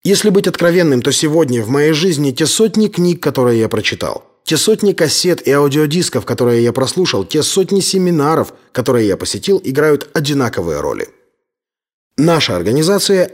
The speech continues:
United Diamonds предоставляет своим партнерам по бизнесу уникальные возможности по обучению. Вы читали книги таких авторов, как Брайан Трейси, Бодо Шефер или Аллан Пиз? Все они были неоднократными гостями на наших семинарах.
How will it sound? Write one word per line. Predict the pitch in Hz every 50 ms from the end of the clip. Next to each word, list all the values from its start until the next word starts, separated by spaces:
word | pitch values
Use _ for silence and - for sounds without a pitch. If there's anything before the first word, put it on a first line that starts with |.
| -
United | 127 151 180 180 160 139 120 107 95 101
Diamonds | 107 160 175 185 185 196 196 185 - - - - -
предоставляет | - 165 170 175 165 - - 185 180 196 196 196 -
своим | - 156 160 165 170 160
партнерам | 139 156 139 - 165 156 143 131 113 104
по | - 113
бизнесу | 117 151 202 190 180 190 175 - - 170 135 - -
уникальные | 214 202 196 185 - - - 147 139 139 139 139 135 135
возможности | 120 123 113 98 104 98 95 87 98 95 - - -
по | 90 98 90
обучению. | 82 71 71 - - - 50 50 50 50 50 - _ _ _ _ _ _ _ _ _ _ _ _ _ _ -
Вы | 143 170 247
читали | 208 - - 202 277 277 254 240
книги | - 190 170 131 123
таких | 165 - 120 - 135 - 196
авторов, | 185 - 175 147 139 -
как | - 135 104 90 87 80
Брайан | 78 98 120 160 180 185 190 175
Трейси, | - 113 92 90 87 - - 131 117 -
Бодо | - 101 98 101 - - 131 127
Шефер | - - - 156 147 - 185 175
или | 147 - 120 135 143 143 - -
Аллан | - 120 117 113 113 113 113 117 107
Пиз? | - - - 62 - - - - - _ _ _ _ _ _ _ -
Все | - - - 113 92 78
они | 76 85 104 135 135 - - - _
были | - 101 143 151 151
неоднократными | 151 147 135 127 117 110 107 - 113 123 127 - 131 120 110 110
гостями | 98 110 95 - - - 101 92 90 82 80 -
на | - 92 90
наших | 82 78 69 - - -
семинарах. | - 80 73 67 62 58 52 50 - - -